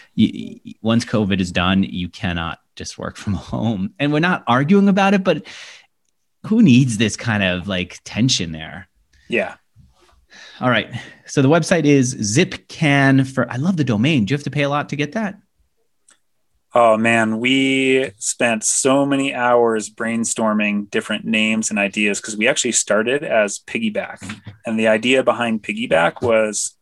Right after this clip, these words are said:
Speaker 2: we wanted our technology to sit on top of other tools and make it really fun and interesting to utilize. Piggyback
Speaker 1: Ah,
Speaker 2: was
Speaker 1: makes
Speaker 2: the perfect
Speaker 1: sense.
Speaker 2: name for
Speaker 1: Yeah.
Speaker 2: that. Um,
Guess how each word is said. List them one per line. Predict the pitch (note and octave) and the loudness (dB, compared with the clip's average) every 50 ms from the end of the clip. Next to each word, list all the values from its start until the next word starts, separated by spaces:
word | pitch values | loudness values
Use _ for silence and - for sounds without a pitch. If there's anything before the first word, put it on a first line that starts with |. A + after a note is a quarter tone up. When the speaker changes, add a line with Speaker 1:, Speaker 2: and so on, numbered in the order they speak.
| _ - | _ -12
Speaker 2:
we | A#2 A#2 A2+ A#2 A#2 A#2 | -8 -4 -2 0 0 2
wanted | A2+ A#2 A#2 A2+ A2+ A2 A#2 | 2 2 2 2 2 0 2
our | B2 A#2 A#2+ | 2 2 2
technology | A#2+ - C3+ B2 - B2 A#2+ A#2 A#2+ B2 A#2+ A2+ B2+ B2 B2 A2+ | 2 2 -2 -2 -2 -2 -2 0 0 0 0 -2 -8 -10 -10 -10
to | - - - A2+ A2 A2 A2 G#2+ G#2+ G#2 G#2+ - _ _ - | -10 -8 -4 -4 -2 -2 -2 -2 -2 -4 -6 -8 _ _ -12
sit | - - - C3+ A#2+ - - - | -8 -6 -4 -4 -4 -4 -4 -6
on | A2 A2 | -6 -4
top | - A#2+ A2+ A2 - | -2 -2 -2 -2 -2
of | A2+ G#2+ A2 | -2 -2 0
other | A2 A2+ A2+ A2 | 0 0 -2 -6
tools | - - A#2+ A#2 B2 C#3 D3 D3 - - - _ _ | -6 -6 -6 -4 -4 -4 -4 -6 -8 -14 -18 _ _
and | - A2+ A2 G#2+ G#2 G#2+ A2 A2+ | -10 -8 -6 -6 -6 -6 -6 -6
make | A2+ G#2+ - | -6 -6 -6
it | A#2 A2 | -6 -6
really | A2+ A2 G#2 G#2+ G#2+ G2+ | -4 -4 -4 -4 -4 -6
fun | - - - G#2+ G#2+ G#2+ G#2 G2+ G#2 - - | -6 -4 -2 -2 -2 -2 -2 -4 -6 -6 -8
and | - G#2 - | -8 -8 -6
interesting | A2 G#2 G2+ - G#2 - - - G#2 G2+ G2+ | -6 -6 -6 -6 -6 -8 -8 -8 -8 -8 -8
to | - G#2 | -8 -6
utilize. | G2+ G#2 A2+ A#2 A#2+ B2 C3+ - - - - _ _ _ _ - G#3 | -6 -4 -2 0 -2 -2 -2 -4 -8 -12 -12 _ _ _ _ -20 -16
Piggyback | - - G2 F#2+ G#2 | -12 -10 -8 -6 -2
Speaker 1:
Ah, | G#2 G#2 G2+ G2 | -2 0 0 0
Speaker 2:
was | F#2+ | 0
Speaker 1:
makes | F#2+ F#2+ F#2+ - - | -2 -4 -4 -4 -2
Speaker 2:
the | G2 | -2
perfect | F#2+ F#2+ F#2 - | -2 -2 -2 -2
Speaker 1:
sense. | G#2 | -2
Speaker 2:
name | G#2 | 0
for | G#2+ | 2
Speaker 1:
Yeah. | G#2+ G#2+ G#2+ G#2 G2 F#2+ G2+ F#2+ - _ _ _ - - - - - - - - - - - _ _ - | 2 2 0 0 0 -2 -4 -6 -8 _ _ _ -20 -20 -20 -18 -18 -16 -16 -18 -18 -20 -20 _ _ -2
Speaker 2:
that. | - B2 A#2 A2+ A2 G#2+ G#2+ | 0 2 4 4 4 4 2
Um, | G#2 G#2 G#2 G2+ G#2 | 2 0 -4 -6 -8